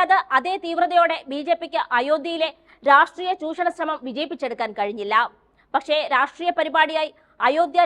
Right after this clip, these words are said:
രാമക്ഷേത്രത്തിലെ പ്രാണപ്രതിഷ്ഠാ ചടങ്ങിനെ മാറ്റിയ ബി ജെ പി, ആർ എസ് എസ് കൗശലത്തിന് മുന്നിൽ കോൺഗ്രസിന്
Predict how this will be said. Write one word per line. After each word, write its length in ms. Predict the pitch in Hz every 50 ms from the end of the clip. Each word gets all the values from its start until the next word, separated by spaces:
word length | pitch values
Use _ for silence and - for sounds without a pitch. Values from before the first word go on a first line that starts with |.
| 330
രാമക്ഷേത്രത്തിലെ 640 | 294 302 311 320 - 339 311 302 302 - 311 320 294 285 - -
പ്രാണപ്രതിഷ്ഠാ 680 | 294 269 262 302 330 330 - 311 277 311 - - 339 320 320
ചടങ്ങിനെ 320 | 311 302 302 311 311 311 302 294
മാറ്റിയ 240 | 294 294 311 302 285 247 269
ബി 80 | 285 247 311
ജെ 80 | 311 285 -
പി, 100 | 330 311 - - - - - 233
ആർ 80 | 285 311 302
എസ് 120 | - 330 311
എസ് 120 | 302 _ _ _ _ _ _ _ _ _ -
കൗശലത്തിന് 540 | 262 277 311 302 403 381 359 349 - 320 311
മുന്നിൽ 240 | 285 269 262 240 220 214 _ -
കോൺഗ്രസിന് 580 | 240 262 294 320 311 294 302 302 - 285 269